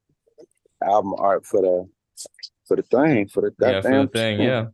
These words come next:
Speaker 1: for the
Speaker 2: Something that I
Speaker 1: album.
Speaker 2: think we'll hear more about if people wanna keep
Speaker 1: Yeah.
Speaker 2: listening. You might wanna keep listening, I'll just say that.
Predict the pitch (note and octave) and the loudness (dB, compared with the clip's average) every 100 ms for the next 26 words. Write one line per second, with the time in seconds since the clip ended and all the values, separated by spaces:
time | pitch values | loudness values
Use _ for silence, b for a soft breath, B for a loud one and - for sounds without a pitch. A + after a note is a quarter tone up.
0 | - A#2 - B2 F3+ G#3 - B2+ C3 A#2+ | 0 2 4 4 4 2 0 -4 -2 -2
1 | B2 A#2+ A#2+ C#3 B2+ G#2 G#2+ B2 - G2+ | 0 -2 0 -2 -2 -2 -2 -4 -10 -14
2 | - G#2+ G2 G#2 G2+ G#2 A2+ C3 B2+ - | -10 -10 -6 -4 -4 -6 -2 0 0 -2
3 | A2 G#2+ G#2+ G#2+ A2 G#2+ A2 A2 A#2+ B2+ | -4 -2 -2 -2 -2 -4 -6 -6 -8 -6
4 | C#3+ C#3+ A#2+ A2 A2 A2+ A#2+ A#2+ C3 A#2+ | -6 -4 -6 -4 -6 -8 -6 -2 0 -2
5 | A#2 | -4